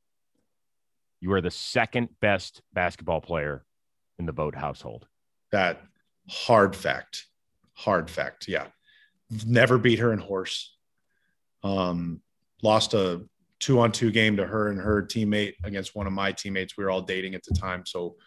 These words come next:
Speaker 2: we had to make them dinner in college.
Speaker 1: Oh, nice.
Speaker 2: And yeah, they,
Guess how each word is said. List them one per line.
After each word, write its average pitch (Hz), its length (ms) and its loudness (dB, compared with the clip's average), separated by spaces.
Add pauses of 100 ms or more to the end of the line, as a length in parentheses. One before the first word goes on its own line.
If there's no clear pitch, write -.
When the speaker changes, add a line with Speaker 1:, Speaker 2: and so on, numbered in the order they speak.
(160)
Speaker 2:
we 101 100 0
had 92 100 -2
to 95 60 -2
make 87 280 -2
them 90 240 -4
dinner 90 400 -4 (160)
in 90 120 -14
college. 87 560 -8 (200)
Speaker 1:
Oh, - 440 -2 (100)
nice. 85 220 -10
Speaker 2:
And 82 180 -10 (120)
yeah, 85 200 0
they, 85 300 -4